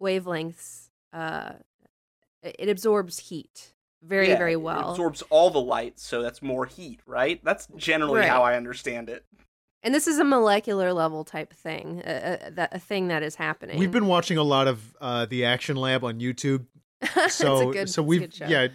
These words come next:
Speaker 1: But
Speaker 3: plug
Speaker 1: this
Speaker 3: that guy.
Speaker 1: also, this also goes into climate change, so science, um, uh, positive and negative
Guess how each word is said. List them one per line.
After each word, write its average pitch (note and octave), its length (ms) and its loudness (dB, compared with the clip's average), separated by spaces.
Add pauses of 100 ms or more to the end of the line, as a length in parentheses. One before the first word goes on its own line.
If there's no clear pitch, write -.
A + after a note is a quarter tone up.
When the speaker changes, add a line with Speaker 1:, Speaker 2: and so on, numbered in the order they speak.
(260)
Speaker 1:
But D4+ 120 2
Speaker 3:
plug D#4 100 4
Speaker 1:
this F#4+ 100 4
Speaker 3:
that A4 140 6
guy. - 60 2
Speaker 1:
also, G4+ 220 4
this C4 160 -2
also C4+ 200 0
goes G#3+ 240 -4
into F#3 480 -6
climate F#3 340 -2
change, E3 360 -10
so - 100 -16
science, D#3+ 640 -6
um, D#3+ 440 -6 (640)
uh, D3+ 520 -8
positive F#3 560 -2
and E3+ 120 -2
negative D#3 380 -4